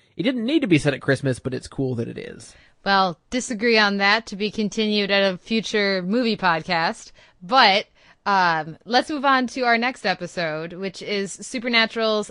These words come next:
Speaker 2: A Very Supernatural Christmas. And this was my pick, uh, because I, I wanted to do something that was, uh, fitting of the season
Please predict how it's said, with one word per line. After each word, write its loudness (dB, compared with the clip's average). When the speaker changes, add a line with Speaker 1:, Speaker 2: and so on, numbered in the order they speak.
Speaker 2:
A -2
Very 0
Supernatural -6
Christmas. -8
And -2
this -4
was -4
my 0
pick, -2
uh, 0
because -6
I, 2
I 2
wanted -2
to -10
do 0
something 0
that 2
was, -4
uh, -2
fitting -2
of -2
the -4
season -6